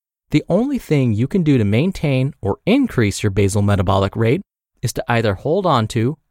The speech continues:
or build fat-free mass, meaning muscle. If your main goal is to lose fat, it may be hard or even impossible for you to build muscle.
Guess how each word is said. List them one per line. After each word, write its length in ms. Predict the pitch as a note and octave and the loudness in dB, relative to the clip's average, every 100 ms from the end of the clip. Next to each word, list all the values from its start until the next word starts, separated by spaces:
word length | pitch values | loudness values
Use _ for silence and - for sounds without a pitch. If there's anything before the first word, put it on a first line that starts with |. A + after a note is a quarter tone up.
| - | -4
or 440 | D3+ D#3+ A#2 G#2+ - | 0 2 2 0 0
build 420 | F3+ G#3+ G#2+ G#2+ - _ _ | 2 4 2 0 -6 _ _
fat-free 680 | - - G#2 - - E3+ G#3+ | -12 -4 -4 -6 -10 -4 0
mass, 420 | C3+ E2+ - - - _ - | 0 -2 -8 -16 -20 _ -2
meaning 340 | A2 F2 E2+ | 0 2 0
muscle. 400 | F#2+ G#2+ G#2+ - - _ _ _ _ _ _ | 0 0 -2 -6 -14 _ _ _ _ _ _
If 200 | - - | -4 -2
your 100 | D4+ | 0
main 240 | A#3+ G3+ G3 | 0 2 0
goal 240 | D#3+ D#3 | 2 2
is 80 | C#3 | 0
to 80 | - | 0
lose 240 | A#2 A2 | 0 0
fat, 300 | - G2 - - _ _ - | -2 -4 -6 -10 _ _ -2
it 160 | D3 | 0
may 180 | D#3+ A3 | 2 2
be 120 | A3+ | 2
hard 360 | F3 F#3 F#3+ F#3 | -2 0 0 0
or 180 | D3+ D3 | -2 -2
even 260 | D#3+ D3 | -2 -2
impossible 760 | C#3 D3 - G3 G#3 - G#2+ G#2 | -2 -2 -2 0 0 0 -4 -4
for 140 | - | -4
you 160 | G#2 F#2+ | -4 -4
to 120 | F#2+ | -4
build 260 | A2 B2 C#3 | -2 -2 0
muscle. 380 | G3+ - - | 0 -2 -6